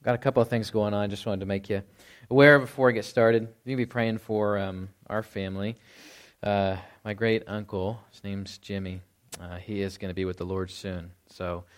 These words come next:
uh, my mom and dad are with him in College Station, Texas, and, uh, just a great, great guy. Um, great man of faith. So, uh, be praying for us and, um, thinking of him, Uncle Jimmy. He was so,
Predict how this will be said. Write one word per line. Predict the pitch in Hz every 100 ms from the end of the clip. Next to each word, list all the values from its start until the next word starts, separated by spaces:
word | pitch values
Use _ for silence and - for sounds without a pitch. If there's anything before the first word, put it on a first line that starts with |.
| - _ _
uh, | 90 90
my | 95
mom | 98 95
and | 92
dad | 95
are | 92
with | 92 92
him | 95 92 92
in | 92
College | 92 98 92
Station, | - 90 90 90
Texas, | - 90 - 87 87 -
and, | 92 85 87
uh, | 147
just | - 123
a | 120
great, | 117 110 - -
great | 110 101
guy. | 95 90 92 _
Um, | 90 90
great | 104 82
man | 92
of | 90
faith. | - 87 87
So, | - 90 85 - - - - - -
uh, | 127
be | 131
praying | 135 127 120
for | 120
us | 113 110 -
and, | 107 101
um, | 98 95 92 _ _
thinking | - 101 98
of | 92
him, | 92 87 87 _ _ _ -
Uncle | 95 95
Jimmy. | 90 90 85 90 _ -
He | 85
was | 85 87
so, | - - -